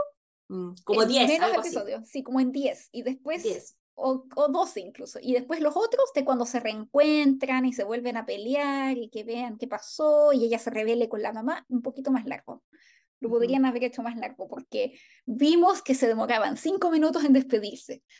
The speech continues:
Speaker 2: Podrían haber tenido al menos unas dos conversaciones con la mamá en donde se, ah, lijan asperezas. Eso
Speaker 1: Bueno,
Speaker 2: digo yo.
Speaker 1: eso también es gusto de Elena, porque a mí no me gusta tanto como bla, bla, bla,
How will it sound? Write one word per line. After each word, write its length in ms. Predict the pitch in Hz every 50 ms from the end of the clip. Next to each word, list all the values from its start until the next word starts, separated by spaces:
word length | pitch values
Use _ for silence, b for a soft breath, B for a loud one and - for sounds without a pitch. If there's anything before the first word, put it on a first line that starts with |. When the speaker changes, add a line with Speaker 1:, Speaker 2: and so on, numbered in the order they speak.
| b _
Speaker 2:
Podrían 400 | 208 214 208 254 262 320 311 311
haber 240 | 294 302 311 294
tenido 300 | - 302 285 294 302 294
al 100 | 269 240
menos 340 | 233 226 262 285 330 359 359 320
unas 220 | 277 254 226 226 -
dos 120 | 262 269 -
conversaciones 540 | 302 269 262 269 - 254 254 - 240 240
con 140 | - - -
la 80 | 151 107
mamá 320 | - 226 - 254 302 349 381 - -
en 120 | 220 226
donde 680 | 220 226 226 214 180 208 196 214 208 - - - - _ _ _
se, 800 | - - - - - - - - - 226 208 196 190 262 262 - - -
ah, 220 | - 214 214 269 262 - _ - 220 -
lijan 300 | - 220 254 254 - - -
asperezas. 500 | - - - - - - - - - _ _ _ _ _ _ _ _ _ _
Eso 120 | 247 233 247
Speaker 1:
Bueno, 180 | 220 214 190
Speaker 2:
digo 80 | 214 196
yo. 40 | 214
Speaker 1:
eso 220 | 226 - 294 -
también 360 | - 240 233 226 240 254 247
es 120 | 247 240 208
gusto 320 | 202 233 240 - - 247 233
de 320 | 220 214 202 180 175 175
Elena, 320 | 170 170 165 160 151 180 185
porque 200 | - 180 180 -
a 80 | 185 180
mí 120 | 196 214
no 100 | 220 220 202
me 60 | 185
gusta 340 | - 196 220 - - 196 -
tanto 320 | - 196 208 202 220 202
como 220 | - 180 180 165 -
bla, 200 | 180 180 180 175
bla, 200 | 175 180 165 165
bla, 260 | 160 160 160 151 151